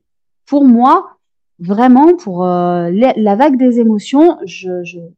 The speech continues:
j'irai chercher de l'aide auprès d'un naturopathe. Parce que je sais que les plantes, on va avoir,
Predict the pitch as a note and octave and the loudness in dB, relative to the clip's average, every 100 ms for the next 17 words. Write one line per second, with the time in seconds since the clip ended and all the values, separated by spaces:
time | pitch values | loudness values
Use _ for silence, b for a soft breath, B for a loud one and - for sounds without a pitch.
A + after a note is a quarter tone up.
0 | _ _ _ _ E3+ F#3 A3+ C#4 B3 - | _ _ _ _ -10 -4 -2 -2 -6 -4
1 | C#4+ G#3 F3+ F3+ F3+ A#3+ C#4+ F#3 - _ | -2 0 0 0 2 2 2 -2 -4 _
2 | _ _ - F3+ - C4+ C4 A#3 A#3 G#3 | _ _ -16 -8 -2 2 2 0 -2 -8
3 | G3 E3 D#3+ _ _ - D#3 - G3+ A#3+ | -8 -10 -18 _ _ -20 -14 -4 2 2
4 | A#3+ E4+ E3+ F#3 B3+ B3 G3 G#3+ G3+ F#3+ | 0 -8 -12 -8 -6 -6 -8 -6 -6 -4
5 | D#3+ D3+ F3 F3 F#3+ F3+ D#3+ | -8 -6 -6 -4 -4 -4 -6